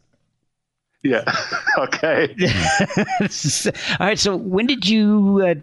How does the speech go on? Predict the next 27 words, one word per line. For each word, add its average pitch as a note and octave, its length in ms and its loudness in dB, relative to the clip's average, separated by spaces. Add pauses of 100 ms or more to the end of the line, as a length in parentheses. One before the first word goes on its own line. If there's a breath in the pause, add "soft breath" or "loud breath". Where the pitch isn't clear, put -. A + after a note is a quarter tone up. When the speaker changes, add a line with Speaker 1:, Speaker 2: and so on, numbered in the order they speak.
(540)
Speaker 2:
realize F3 460 2
that, C#3+ 360 0
that B2 240 -2 (440)
music D3 580 0
could C3+ 160 -2
be C#3 120 2
a B2+ 60 2
career C3+ 400 2
for G#2 260 -2
you? F2+ 160 -10 (720)
Speaker 1:
Uh, D3+ 520 2
I, F#3+ 540 2 (300)
um, B2+ 720 4 (1040)
well, D3 300 2 (260)
that's - 260 -2
a A#2 60 2
very A2+ 260 0
good A2 140 -2
question. C#3 460 -2
I B2+ 100 2
don't C#3+ 180 2
really A#2+ 220 4
know. A#2 520 2
Um, B2 340 0
I, C#3+ 520 2 (920)
I, C#3 140 -2
pers-, - 280 -4